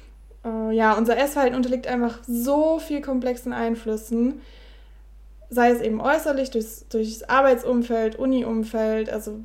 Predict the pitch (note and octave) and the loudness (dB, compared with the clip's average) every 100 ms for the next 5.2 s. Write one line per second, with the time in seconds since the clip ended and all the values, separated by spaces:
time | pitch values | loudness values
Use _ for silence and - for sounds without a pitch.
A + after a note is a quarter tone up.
0 | - - A#3 G#3+ G#3+ A3+ A3+ - D4 D4+ | -18 -12 -6 -4 -4 -4 -8 -4 -2 2
1 | D4 C4+ C4+ C4 B3+ B3 B3+ - B3+ B3+ | 2 4 2 2 2 2 0 0 2 2
2 | B3 A#3+ A#3+ A#3 B3+ C4 B3+ B3+ B3 A#3+ | 2 2 2 2 4 6 6 4 2 2
3 | A3+ A#3+ A#3 A3 A#3 A#3 A3 A3 - - | 2 4 4 4 4 2 -2 -6 -6 0
4 | E4+ C#4 A3 G#3+ A3 - G#3 G#3+ A3+ A3 | 2 2 -2 -2 -6 -6 -6 -4 -4 -2
5 | B3+ B3+ | 0 0